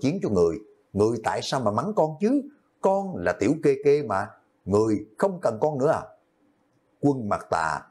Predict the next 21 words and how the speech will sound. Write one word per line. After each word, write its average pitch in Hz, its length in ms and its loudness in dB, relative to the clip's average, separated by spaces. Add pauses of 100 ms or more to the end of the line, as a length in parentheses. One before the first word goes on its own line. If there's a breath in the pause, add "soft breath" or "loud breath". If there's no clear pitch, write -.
(140)
mặc 120 220 -2
dù 98 280 0 (160)
đang 107 280 -2
ẩn 113 260 -4
thân 95 280 -4 (200)
cũng 160 280 0
cười 95 300 2 (100)
tới 156 80 2
mức 196 180 0
quặn 95 320 -2
ruột 85 200 2
luôn, 101 240 0 (520)
nhưng 160 240 0
mà 98 80 0
làm 87 300 0
trò 90 300 0
tới 131 100 4
mức 190 240 -2
này 87 340 -2 (120)
đã - 240 -4
cơ 120 80 6